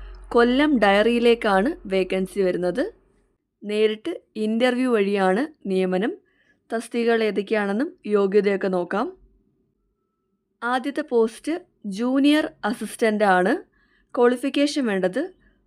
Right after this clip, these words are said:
ഫസ്റ്റ് ക്ലാസ് ബികോം ഡിഗ്രിയാണ്. ബികോം ഉള്ളവർക്ക് അപ്ലൈ ചെയ്യാവുന്നതാണ്. കൂടാതെ ടു ഇയർ പോസ്റ്റ് ക്വാളിഫിക്കേഷൻ എക്സ്പീരിയൻസ് ആവശ്യമാണ്. Experience in accounting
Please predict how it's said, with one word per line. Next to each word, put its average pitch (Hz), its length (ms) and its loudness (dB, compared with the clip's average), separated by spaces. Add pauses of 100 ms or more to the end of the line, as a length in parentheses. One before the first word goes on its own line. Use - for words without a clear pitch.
(120)
ഫസ്റ്റ് 240 340 0
ക്ലാസ് 285 360 0 (260)
ബികോം 262 460 0 (140)
ഡിഗ്രിയാണ്. 196 600 0 (920)
ബികോം 269 460 -2
ഉള്ളവർക്ക് 196 440 2 (200)
അപ്ലൈ 196 240 -2 (120)
ചെയ്യാവുന്നതാണ്. 190 680 0 (500)
കൂടാതെ 240 400 0 (280)
ടു 269 120 -2 (160)
ഇയർ 294 180 0 (180)
പോസ്റ്റ് 233 460 -2
ക്വാളിഫിക്കേഷൻ 226 640 -2 (220)
എക്സ്പീരിയൻസ് 254 760 -6
ആവശ്യമാണ്. 196 540 -2 (640)
Experience 226 680 -4
in 262 60 -4 (560)
accounting 277 540 0